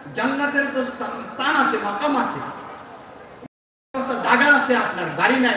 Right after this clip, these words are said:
ঘর নাই। এই জায়গা আপনি বাসস্থান না বানাইতে পারলে কি আপনার দাম আছে? এখন আল্লাহ বলে, "জান্নাত তো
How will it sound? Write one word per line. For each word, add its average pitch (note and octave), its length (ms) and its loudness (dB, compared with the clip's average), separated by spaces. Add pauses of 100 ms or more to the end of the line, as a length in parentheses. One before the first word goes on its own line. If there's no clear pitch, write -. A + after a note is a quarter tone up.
(120)
ঘর G#3 120 2
নাই। C#4 280 0 (960)
এই C4 320 2
জায়গা B3 300 4 (680)
আপনি A#3 460 0 (580)
বাসস্থান D4+ 560 0
না B3 160 4
বানাইতে B3 440 0
পারলে B3 280 4
কি C4 140 0
আপনার A#3+ 360 2
দাম A3 200 6
আছে? D4+ 260 6 (680)
এখন G3+ 140 -4
আল্লাহ B3 360 0
বলে, A#3 160 -2
"জান্নাত C4 300 -2 (100)
তো B3 80 -4